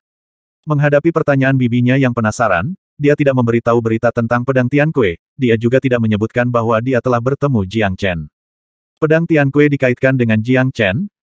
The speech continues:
dan bahkan dia akan memiliki pikiran acak, apalagi bibinya. "Bibiku sibuk dengan urusannya, jadi jarang sekali dia datang ke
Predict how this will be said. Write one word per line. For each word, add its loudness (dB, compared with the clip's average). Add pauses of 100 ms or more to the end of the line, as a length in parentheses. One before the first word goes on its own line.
dan 0
bahkan 0
dia -2
akan 0
memiliki 0
pikiran 0
acak, -2 (180)
apalagi 0
bibinya. -4 (720)
"Bibiku 0
sibuk 0
dengan 0
urusannya, -2 (240)
jadi 2
jarang 2
sekali -2
dia 0
datang 0
ke -4